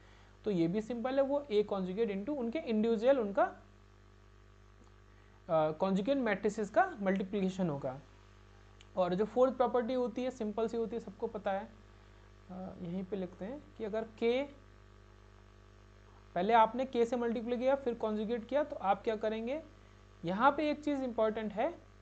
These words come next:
कि K के ऊपर भी बार आएगा, जो आपका term है ना वो multiply तो होगा individually बाहर, लेकिन उसके ऊपर भी बार होगा, तो term का भी conjugate हो जाएगा, ठीक है, तब वो multiply होगा।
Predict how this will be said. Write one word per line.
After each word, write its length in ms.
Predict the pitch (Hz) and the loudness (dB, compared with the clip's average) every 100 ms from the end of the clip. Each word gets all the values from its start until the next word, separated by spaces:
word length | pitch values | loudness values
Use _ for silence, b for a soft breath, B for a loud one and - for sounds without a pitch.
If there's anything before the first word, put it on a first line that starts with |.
| - - - - - - - - - - - - - - - - - 50 50 50 50 50 50 50 50 50 50 50 50 50 50 50 50 50 50 50 - - - - - - - - | -20 -20 -20 -20 -20 -20 -20 -20 -20 -20 -20 -20 -20 -20 -20 -20 -20 -20 -20 -20 -20 -20 -20 -20 -20 -20 -20 -20 -20 -20 -20 -20 -20 -20 -20 -20 -20 -20 -20 -20 -20 -20 -20 -8
कि 80 | 277 | -6
K 360 | 277 - 269 294 | -6 -2 0 2
के 80 | 302 | 2
ऊपर 380 | 269 247 269 254 | 0 4 4 4
भी 140 | 285 | 4
बार 260 | 214 185 175 | 8 8 8
आएगा, 260 | 165 156 | 4 2
जो 120 | 147 175 | 0 0
आपका 240 | 180 254 | 0 -2
term 340 | 214 247 254 233 | 2 4 4 2
है 60 | |
ना 140 | 277 262 165 - - - - 180 | 0 0 -2 -10 -20 -20 -8 -2
वो 60 | |
multiply 500 | 208 196 196 240 240 | 0 2 2 2 2
तो 120 | 240 262 | 4 2
होगा 180 | 262 | 6
individually 480 | 302 240 233 226 247 | 6 6 2 2 0
बाहर, 400 | 202 170 214 180 147 | 0 2 4 4 0
लेकिन 240 | 165 214 311 | -6 -2 -2
उसके 260 | 277 - | -2 -2
ऊपर 300 | 294 226 247 | -4 0 0
भी 100 | 240 233 | 0 4
बार 240 | 175 170 | 6 6
होगा, 200 | 156 156 | 2 -4
तो 120 | 170 | -6
term 360 | 185 233 226 226 | 0 2 4 2
का 120 | 240 | 2
भी 160 | 220 294 | 4 4
conjugate 500 | 262 208 196 196 175 | 2 2 2 0 0
हो 80 | 151 | -4
जाएगा, 300 | 139 135 143 | -4 -4 -6
ठीक 220 | 190 202 | -4 -4
है, 140 | 294 - | -2 2
तब 180 | 247 | 2
वो 80 | 233 | 2
multiply 500 | 220 185 185 180 160 | 2 0 -2 0 2
होगा। 260 | 151 139 | 2 0